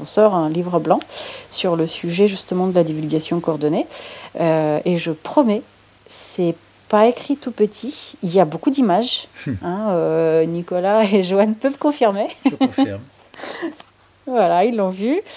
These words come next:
Speaker 1: Euh, et même s'il y a, enfin, ou, en fait, en gros, ce que j'essaye d'expliquer, c'est, euh, avec un peu plus de mots et un peu de façon un peu plus didactique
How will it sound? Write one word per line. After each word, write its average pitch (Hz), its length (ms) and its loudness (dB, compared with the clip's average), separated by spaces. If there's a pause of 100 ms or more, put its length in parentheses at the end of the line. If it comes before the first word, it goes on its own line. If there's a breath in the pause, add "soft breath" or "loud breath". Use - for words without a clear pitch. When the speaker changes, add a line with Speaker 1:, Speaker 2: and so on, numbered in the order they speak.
(280 loud breath)
Speaker 1:
Euh, 208 440 4
et 208 120 4
même 233 220 0
s'il - 280 -12
y 233 100 2
a, 233 220 4
enfin, 226 300 -2
ou, 214 360 -2
en 202 100 -4
fait, 262 220 0
en 220 100 0
gros, 214 280 -4
ce - 60 -12
que 202 160 -8
j'essaye 196 380 2
d'expliquer, 208 580 -2
c'est, 214 320 4
euh, 180 120 4
avec 196 260 -2
un 196 80 -4
peu 220 140 -2
plus 226 320 -4
de 240 100 4
mots 240 320 2
et 226 140 2
un 180 160 -2
peu 208 220 -2
de 185 100 -4
façon 185 340 -6
un 190 100 -2
peu 196 140 -4
plus 196 220 -10
didactique 190 640 -6